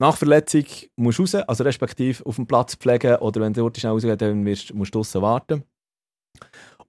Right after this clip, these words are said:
Und der var wird ja auch ausgeweitet.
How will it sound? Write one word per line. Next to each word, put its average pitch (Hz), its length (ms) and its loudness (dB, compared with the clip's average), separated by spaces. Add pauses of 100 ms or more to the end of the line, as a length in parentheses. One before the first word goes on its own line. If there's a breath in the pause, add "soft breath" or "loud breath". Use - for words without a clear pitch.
Und 226 540 6 (380)
der 107 140 0
var 156 480 6
wird 123 260 0
ja 117 100 6
auch 143 360 6
ausgeweitet. - 920 -4